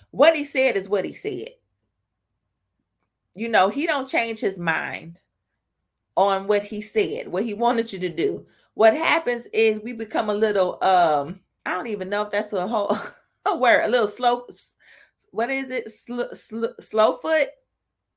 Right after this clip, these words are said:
Or <laughs> I don't even know, but we be, we drag our feet.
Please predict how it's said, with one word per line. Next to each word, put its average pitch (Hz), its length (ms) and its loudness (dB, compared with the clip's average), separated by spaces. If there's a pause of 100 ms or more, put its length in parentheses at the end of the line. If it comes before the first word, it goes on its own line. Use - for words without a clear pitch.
(240)
Or 269 140 6 (680)
<laughs> - 800 0
I 214 200 10
don't 277 180 4
even 214 300 -6
know, 185 220 2
but 202 180 -2
we 247 100 -10
be, 240 220 -10
we 247 120 -10
drag 262 380 0
our 269 140 2
feet. 226 400 -12